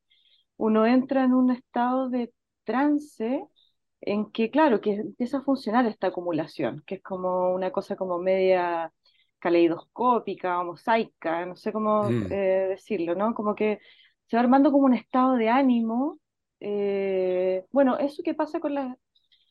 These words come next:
Speaker 1: con las obras, con las buenas obras de arte, que algo te pasa como que, que, que no lo puedes describir exactamente, ¿no?
Speaker 2: Claro,
Speaker 1: Que te queda
Speaker 2: claro.
Speaker 1: como en la punta de la lengua, como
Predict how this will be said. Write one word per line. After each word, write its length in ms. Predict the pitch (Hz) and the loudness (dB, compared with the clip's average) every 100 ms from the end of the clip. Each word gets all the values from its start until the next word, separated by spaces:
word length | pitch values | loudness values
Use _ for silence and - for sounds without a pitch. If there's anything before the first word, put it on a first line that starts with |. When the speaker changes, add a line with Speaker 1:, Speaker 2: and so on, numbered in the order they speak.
| _ - | _ -10
Speaker 1:
con 140 | 208 | -4
las 120 | 208 | -4
obras, 480 | 208 226 247 254 240 | -2 -2 0 -2 -2
con 100 | 226 | -2
las 120 | 208 202 | -2 0
buenas 240 | 220 240 | -2 -2
obras 300 | 233 247 262 233 | -2 -2 -2 0
de 120 | 196 | 0
arte, 380 | 208 214 - 262 | 0 -2 -8 -6
que 140 | 247 | -2
algo 320 | - 240 269 | -2 0 0
te 120 | 277 | -2
pasa 380 | 214 208 233 262 | -2 -4 -4 -8
como 720 | 254 226 208 202 202 196 190 - | -6 -4 -2 -2 0 0 -2 -6
que, 180 | 196 - | -10 -6
que, 280 | - 196 - | -4 -4 -4
que 120 | 196 | -2
no 100 | 208 | 0
lo 120 | 233 | 0
puedes 240 | 240 269 | 2 2
describir 380 | 262 262 202 226 | 0 -2 -2 -2
exactamente, 800 | 247 - 208 165 202 180 143 104 | -4 -8 -10 -4 -2 -4 -4 -6
¿no? 220 | - - - _ | -6 -8 -12 _
Speaker 2:
Claro, 260 | - 104 113 | -10 -6 -4
Speaker 1:
Que 60 | |
te 100 | 185 | 0
queda 160 | 135 208 | 4 4
Speaker 2:
claro. 0 | |
Speaker 1:
como 160 | 226 | 4
en 60 | 220 | 4
la 100 | 202 | 2
punta 280 | 220 233 247 | 0 0 0
de 60 | 233 | 0
la 100 | 190 | 2
lengua, 440 | 247 196 151 151 | 2 0 -2 -4
como 300 | 175 175 - | -4 -6 -8